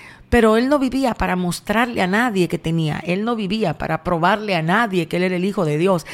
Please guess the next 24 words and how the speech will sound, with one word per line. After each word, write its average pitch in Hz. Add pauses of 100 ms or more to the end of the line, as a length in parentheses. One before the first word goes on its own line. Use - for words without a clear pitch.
(240)
Y 185
a 175
veces 208
nosotros 277
queremos 226
llamarle 202
plenitud 190 (120)
a 180
probarle 226
al 196
otro 175
que 151
tenemos 165 (680)
felicidad, 165 (380)
que 208
tenemos 208 (380)
casa, 160
que 170
tenemos 214
esto 196
y 165
que 165
tenemos 170
aquello, 165